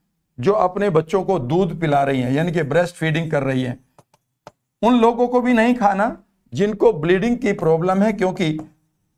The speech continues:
ये आपके खून को कई बार पतला करता है, जो बहुत अच्छी बात है। और अगर ये खून पतला हो रहा है और आप ब्लीडिंग की प्रॉब्लम है,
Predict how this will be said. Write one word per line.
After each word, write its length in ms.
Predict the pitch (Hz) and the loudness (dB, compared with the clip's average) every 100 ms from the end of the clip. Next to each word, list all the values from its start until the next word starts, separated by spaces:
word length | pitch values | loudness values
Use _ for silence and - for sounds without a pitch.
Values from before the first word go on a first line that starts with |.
| - | -2
ये 240 | 175 202 - | 0 0 0
आपके 440 | 160 180 - 190 | 0 0 0 -2
खून 280 | 190 190 190 | 0 -2 -2
को 400 | 180 180 - - _ _ - | -2 -4 -4 -14 _ _ -2
कई 140 | 165 | 2
बार 260 | 160 160 160 | 4 2 0
पतला 320 | 160 180 190 | -4 0 0
करता 360 | 202 170 156 165 | 2 -2 -2 -2
है, 140 | 190 | -2
जो 160 | 160 180 | 0 0
बहुत 240 | 156 196 | 0 0
अच्छी 320 | 165 - 240 | -2 -2 -2
बात 280 | 175 139 139 | 0 0 0
है। 220 | 143 160 - _ _ _ _ | -4 -6 -10 _ _ _ _
और 120 | 160 | 0
अगर 220 | 165 180 180 | 2 2 2
ये 100 | 180 | 2
खून 300 | 180 180 160 | 0 -4 -2
पतला 300 | 156 190 202 | -2 0 2
हो 180 | 180 | 2
रहा 160 | 156 156 | 2 2
है 280 | 151 165 - _ - | 0 -2 -6 _ -2
और 180 | 143 | 0
आप 240 | 151 160 160 | 0 -2 -4
ब्लीडिंग 400 | 120 143 170 214 | -2 0 0 0
की 120 | 190 180 | -2 0
प्रॉब्लम 480 | 156 151 156 156 | 0 0 0 0
है, 180 | 156 - | 0 -4